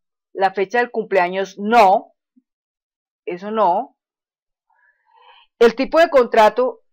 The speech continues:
tampoco, la clase de pago tampoco,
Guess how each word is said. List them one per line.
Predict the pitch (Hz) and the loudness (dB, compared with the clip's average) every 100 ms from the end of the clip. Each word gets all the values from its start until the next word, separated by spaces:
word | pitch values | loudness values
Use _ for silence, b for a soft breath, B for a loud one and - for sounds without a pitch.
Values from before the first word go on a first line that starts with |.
| _ | _
tampoco, | - 196 190 - 277 - 196 277 - _ _ _ _ _ _ _ _ | 0 0 0 2 2 2 -4 -4 -10 _ _ _ _ _ _ _ _
la | 214 226 220 | 0 2 2
clase | 233 233 233 | 4 2 4
de | 277 | 2
pago | 254 214 208 240 - _ - | 4 0 2 -4 -6 _ -2
tampoco, | 202 190 190 294 285 240 247 | -2 0 0 0 2 -4 -4